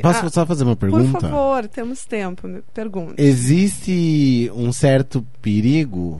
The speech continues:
Speaker 1: por assim dizer, é, quando, a respeito da apropriação cultural?
Speaker 2: Sim, até tem um cole-, um amigo que tava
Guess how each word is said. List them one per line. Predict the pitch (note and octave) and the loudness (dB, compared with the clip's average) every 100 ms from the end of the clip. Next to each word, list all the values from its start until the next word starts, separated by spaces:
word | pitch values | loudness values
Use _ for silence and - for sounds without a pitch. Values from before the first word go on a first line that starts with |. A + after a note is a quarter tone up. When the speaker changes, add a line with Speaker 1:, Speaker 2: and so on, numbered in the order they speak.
| - | -8
Speaker 1:
por | G#2+ G2+ | -2 0
assim | F#2+ G#2+ G2+ | 0 -2 -6
dizer, | F#2+ G2 A2 A#2 A2+ G#2 G2 F2+ F2+ - - | -4 -2 0 0 0 -2 -2 -4 -6 -10 -8
é, | A2 G#2+ G#2 G2 | -4 -4 -4 -6
quando, | A2 G#2+ G#2 G2+ F#2+ F#2 F#2 E2+ D#2+ D#2 C2 | -6 -4 -4 -2 -4 -4 -6 -8 -8 -10 -10
a | - | -2
respeito | A#2 A#2 - B2 A#2+ | 0 0 0 -4 -2
da | A2+ A#2 A2 | -4 -2 0
apropriação | C3+ - D3+ - A#2+ A2+ F#2 - B2 C#3+ | -2 0 -2 -2 -6 -4 -4 -2 -2 -2
cultural? | C#3 G2 - F#2 G#2 G#3+ - - - - - - - | -4 -6 -4 -6 -6 -8 -12 -14 -14 -14 -14 -14 -14
Speaker 2:
Sim, | - - C4+ B3 G#3 | -12 0 2 2 0
até | G3+ A3+ B3 | -4 0 0
tem | B3+ D#4+ C4+ | 0 -4 -4
um | A#3+ A3+ G3+ G3 G3 G#3 | -4 -4 -4 -8 -10 -4
cole-, | A3 G3 - | -2 -2 -4
um | F#3+ F3+ F3+ F#3 | -8 -8 -8 -4
amigo | F#3+ G3+ A3+ A3+ F#3+ F#3 F3 | -4 -2 -2 -2 -2 -2 -4
que | - | -6
tava | - F3+ F3+ F#3 E3+ E3 | -2 -2 -2 -4 -2 -2